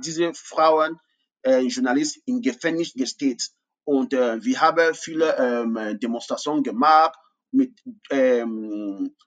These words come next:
Druck von der internationalen, ähm, äh, Organisation. Dann hat, ähm, die Regierung von Paul Biya diese Frau freigelassen. Aber jetzt, sie ist jetzt auch eine,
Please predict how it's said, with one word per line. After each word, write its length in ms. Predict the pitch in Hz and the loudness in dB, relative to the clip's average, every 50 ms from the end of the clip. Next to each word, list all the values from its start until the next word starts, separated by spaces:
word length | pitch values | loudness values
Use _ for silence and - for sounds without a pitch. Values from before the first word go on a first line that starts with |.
| _ _ _ | _ _ _
Druck 360 | 120 - - 180 185 180 - | -12 -6 -6 -6 -6 -8 -12
von 280 | - - 143 135 127 120 | -10 -4 -2 -2 0 0
der 120 | 120 120 117 - | -2 -4 -6 -2
internationalen, 960 | 135 123 123 - 127 123 123 120 - - 131 139 151 156 156 156 156 151 151 - | -2 -4 -2 -2 -2 -4 -4 -4 -2 0 2 2 4 4 2 2 0 0 -2 -4
ähm, 220 | 127 120 117 120 120 | -4 -4 -4 -4 -4
äh, 240 | 120 113 107 107 95 | -4 -4 -4 -4 -6
Organisation. 920 | 90 - - 120 113 113 107 110 107 107 - - 151 156 151 156 160 156 - _ _ _ _ _ _ _ _ | -8 -4 -4 -4 -4 -2 -4 -6 -6 -6 -6 -4 0 0 0 0 -2 -8 -12 _ _ _ _ _ _ _ _
Dann 380 | - 113 135 - 147 - 131 - - | -4 -2 0 2 4 2 2 0 -2
hat, 220 | - 147 143 - - _ | -2 -2 -2 -2 -6 _
ähm, 600 | 123 123 123 110 113 107 104 107 92 92 90 - _ _ _ _ _ _ - - _ _ _ _ | -2 -2 0 0 -2 -4 -6 -6 -6 -6 -6 -8 _ _ _ _ _ _ -18 -18 _ _ _ _
die 140 | 123 131 | -4 -2
Regierung 380 | 123 131 135 120 139 156 160 156 | 0 0 0 0 2 0 0 0
von 220 | - 139 - - | -2 -4 -6 -4
Paul 160 | - 147 151 139 | -4 -4 -4 -2
Biya 220 | 120 - - 139 | -2 0 0 0
diese 240 | 127 131 131 139 139 | -2 -2 -2 -2 -2
Frau 580 | - - - 143 - - - 123 123 123 127 - - _ _ | -4 -4 -2 0 2 2 2 0 -2 -2 -4 -6 -8 _ _
freigelassen. 1000 | - - - - 135 135 135 123 - 117 107 113 117 147 - - 110 95 98 - _ _ _ _ | -16 -16 -6 0 2 2 2 0 -2 -4 -2 0 0 0 -2 -4 -8 -10 -12 -16 _ _ _ _
Aber 180 | 123 120 135 | -4 -2 0
jetzt, 340 | 135 131 143 165 175 - - | 2 4 4 4 4 2 -2
sie 120 | - - - | -8 -8 -10
ist 260 | 156 156 - - - | -12 -12 -12 -14 -6
jetzt 320 | 127 139 139 139 - _ | -2 0 0 0 0 _
auch 200 | - 135 143 - | -2 -2 -2 -2
eine, 200 | 131 123 120 113 | -2 -4 -4 -6